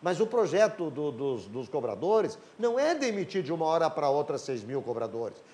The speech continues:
Existe uma transição, tem toda uma situação, tem que ler o projeto, tem que convencer, tem que ir lá na Câmara de Vereadores.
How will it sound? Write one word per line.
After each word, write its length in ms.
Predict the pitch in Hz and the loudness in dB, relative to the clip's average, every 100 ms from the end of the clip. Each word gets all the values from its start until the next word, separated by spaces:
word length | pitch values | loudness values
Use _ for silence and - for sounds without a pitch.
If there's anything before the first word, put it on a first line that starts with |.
| - | -6
Existe 420 | 220 160 254 233 | -4 -2 -4 -2
uma 160 | 262 247 | -4 -2
transição, 840 | 233 226 196 - 220 262 247 - - - | -2 -2 -4 -4 0 2 2 -2 -8 -2
tem 120 | 190 | 0
toda 240 | 196 240 | 4 4
uma 140 | 247 233 | 4 0
situação, 680 | 226 220 190 196 233 247 170 - - | -2 -4 -4 0 2 2 0 -6 0
tem 100 | 220 | 0
que 140 | 196 | 2
ler 120 | 202 | 2
o 60 | 226 | 2
projeto, 240 | 208 196 | 2 2
tem 100 | 196 | 2
que 60 | 202 | 2
convencer, 520 | 214 196 180 - 214 | 4 4 2 4 4
tem 120 | 220 185 | 4 0
que 80 | |
ir 20 | 190 | 2
lá 100 | 196 | 2
na 140 | 180 | 2
Câmara 260 | - 196 196 | 2 2 2
de 80 | |
Vereadores. 640 | 160 175 147 131 214 202 | 0 2 2 6 6 6